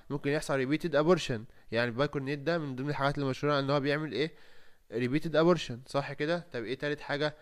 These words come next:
قال لك والله ال-، كل ما الطفل يكبر اليوترس ممكن ما يسعوش، فيبقى يحصل بري تيرم ليبر. يبقى ايه الكومبليكيشن؟ والله ممكن نقول له حاجات في الجين-، في الجينا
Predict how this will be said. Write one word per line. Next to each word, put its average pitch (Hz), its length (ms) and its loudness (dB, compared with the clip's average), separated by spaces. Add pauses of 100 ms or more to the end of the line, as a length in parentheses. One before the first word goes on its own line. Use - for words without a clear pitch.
(180)
قال 131 100 4
لك 147 160 2
والله 139 440 6
ال-، 117 440 -4
كل 147 160 -2
ما 143 120 -2
الطفل 151 340 -4
يكبر 170 380 4 (320)
اليوترس 160 540 2
ممكن 175 220 -4
ما 160 100 2
يسعوش، 160 440 2
فيبقى 131 360 4
يحصل 143 240 -2
بري 127 220 -2
تيرم 151 320 -2
ليبر. 156 300 0 (380)
يبقى 110 120 2
ايه 147 60 6
الكومبليكيشن؟ 143 680 -2
والله 131 340 -4
ممكن 131 280 -10
نقول 127 160 -6
له 135 60 -6
حاجات 131 300 -4
في - 60 -12
الجين-، 123 420 -2
في - 80 -10
الجينا 147 420 4